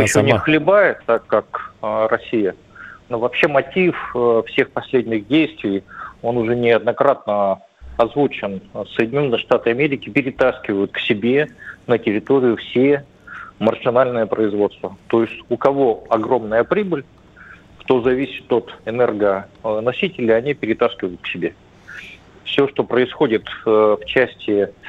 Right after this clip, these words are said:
Speaker 2: э, газа, нефти, это все борьба американских элит, э, которые уничтожают конкурентов, которые у них есть на территории Европы.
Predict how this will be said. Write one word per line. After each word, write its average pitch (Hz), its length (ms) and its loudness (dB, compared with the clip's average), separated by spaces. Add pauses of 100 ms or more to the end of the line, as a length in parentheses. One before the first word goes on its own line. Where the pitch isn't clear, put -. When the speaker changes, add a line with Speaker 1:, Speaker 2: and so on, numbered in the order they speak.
(380)
Speaker 2:
э, 104 200 2
газа, 147 460 2
нефти, 117 800 -2 (120)
это 120 300 -2
все - 240 -2
борьба 123 440 2
американских 120 680 -4
элит, 147 320 2
э, 104 200 0
которые 110 400 -2
уничтожают 117 640 0
конкурентов, 107 600 -4
которые 104 340 -2
у 104 40 -2
них 98 200 -8
есть 110 260 -2 (420)
на 107 240 2
территории 101 440 -2
Европы. 101 420 0